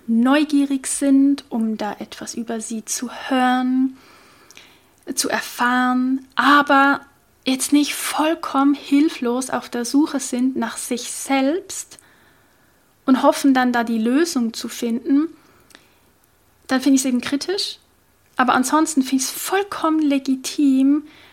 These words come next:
weil man da ja wirklich einfach für sich selbst die Verantwortung übernehmen kann. Aber nochmals, wenn es um Kinder geht,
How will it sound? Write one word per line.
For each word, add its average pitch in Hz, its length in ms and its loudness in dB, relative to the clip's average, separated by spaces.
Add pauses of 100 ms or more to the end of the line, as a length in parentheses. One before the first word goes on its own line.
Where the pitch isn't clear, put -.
(100)
weil 247 460 2
man 262 180 2
da 254 80 -2
ja 247 200 -2
wirklich 254 280 -6
einfach 240 240 -6
für 247 100 -8
sich - 140 -12
selbst - 300 -8
die 247 40 -6
Verantwortung 240 600 -4
übernehmen 262 600 2
kann. 247 420 -4 (1400)
Aber 269 580 6 (2250)
nochmals, 247 520 2
wenn 247 120 -2
es 240 100 -4
um 240 100 -2
Kinder 294 320 2
geht, 262 400 -4